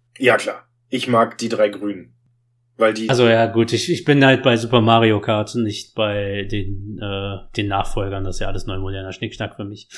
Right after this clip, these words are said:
Speaker 2: <laughs>
Speaker 1: Ja, warte, warte mal, du konntest doch bei
Speaker 2: Den gab's erst bei Mario vierundsechzig, die drei grünen.
Speaker 1: Konntest du nicht drei um dich rumschweben haben schon beim Super Nintendo?
Speaker 2: Von den
Speaker 1: Dann bring ich
Speaker 2: grünen
Speaker 1: das
Speaker 2: Panzern,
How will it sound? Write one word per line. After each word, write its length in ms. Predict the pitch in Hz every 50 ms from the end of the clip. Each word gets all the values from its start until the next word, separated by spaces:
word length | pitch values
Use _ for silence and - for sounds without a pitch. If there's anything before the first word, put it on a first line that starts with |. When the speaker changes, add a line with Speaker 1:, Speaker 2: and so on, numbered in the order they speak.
| - - - - - - -
Speaker 2:
<laughs> 60 | 170 - - - - - 277 - - 233 240 -
Speaker 1:
Ja, 180 | 202 202 - 302
warte, 460 | 196 - - - 165 160 151 135 135
warte 160 | 139 143 143
mal, 140 | 139 120 110
du 140 | 113 117 120
konntest 280 | - - 135 156 - -
doch 120 | 170 -
bei 340 | - 139 127 131 131 123 - _ _ _
Speaker 2:
Den 120 | 139 135
gab's 160 | 147 190 190 -
erst 200 | 220 190 - -
bei 100 | 196 180
Mario 260 | 175 165 165 165 156
vierundsechzig, 500 | - 151 135 117 117 117 - - - -
die 120 | - 107
drei 180 | 95 98 95 104
grünen. 320 | - 107 101 101 104 - _ _ _
Speaker 1:
Konntest 260 | - 175 180 - -
du 40 | 170
nicht 240 | 165 196 214 - -
drei 340 | - - - 139 160 196 233
um 160 | 226 214 208
dich 220 | 202 208 - - 202
rumschweben 580 | 202 208 208 208 202 - - 202 190 185 190 185
haben 180 | 190 190 190 190
schon 200 | - - 180 180
beim 140 | 175 170 -
Super 240 | - 208 - - -
Nintendo? 460 | 98 107 107 104 110 139 180 208 - _ _ _ - - - -
Speaker 2:
Von 280 | 113 107 107 104 101
den 320 | 98 101 98 98 98 98 98
Speaker 1:
Dann 180 | 120 117 123
bring 160 | 117 117 117
ich 60 | - 107
Speaker 2:
grünen 80 | 139 185
Speaker 1:
das 80 | 170
Speaker 2:
Panzern, 80 | 202